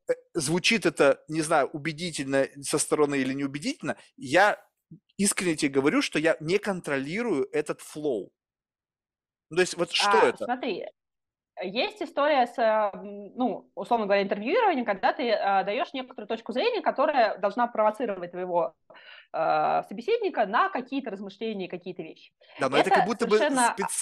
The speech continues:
Speaker 1: специально.
Speaker 2: это
Speaker 1: Я должен об
Speaker 2: дискуссия.
Speaker 1: этом
Speaker 2: Смотри,
Speaker 1: думать.
Speaker 2: да, я понимаю, конечно. Нет, э,
Speaker 1: А я
Speaker 2: это
Speaker 1: не
Speaker 2: вопрос
Speaker 1: думаю об
Speaker 2: того,
Speaker 1: этом,
Speaker 2: что
Speaker 1: потому
Speaker 2: есть
Speaker 1: что я
Speaker 2: какие-то,
Speaker 1: думаю о том, что я тебя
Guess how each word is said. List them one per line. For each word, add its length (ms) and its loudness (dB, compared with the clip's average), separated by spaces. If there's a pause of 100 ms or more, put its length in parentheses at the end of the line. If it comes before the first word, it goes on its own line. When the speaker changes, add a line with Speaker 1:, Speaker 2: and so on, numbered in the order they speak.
(180)
Speaker 1:
специально. 320 -2
Speaker 2:
это 160 4
Speaker 1:
Я 20 4
должен 360 2
об 140 -2
Speaker 2:
дискуссия. 20 4
Speaker 1:
этом 240 -2
Speaker 2:
Смотри, 300 0
Speaker 1:
думать. 0 -
Speaker 2:
да, 260 2
я 120 0
понимаю, 400 -4 (100)
конечно. 540 -4
Нет, 260 -2
э, 80 -4
Speaker 1:
А 60 -2
я 80 0
Speaker 2:
это 80 -4
Speaker 1:
не 40 2
Speaker 2:
вопрос 260 2
Speaker 1:
думаю 0 -
об 100 2
Speaker 2:
того, 140 0
Speaker 1:
этом, 80 -6
Speaker 2:
что 100 -2
Speaker 1:
потому 200 -2
Speaker 2:
есть 0 -
Speaker 1:
что 120 4
я 60 6
Speaker 2:
какие-то, 0 -
Speaker 1:
думаю 260 4
о 40 2
том, 140 2
что 140 0
я 60 2
тебя 100 -2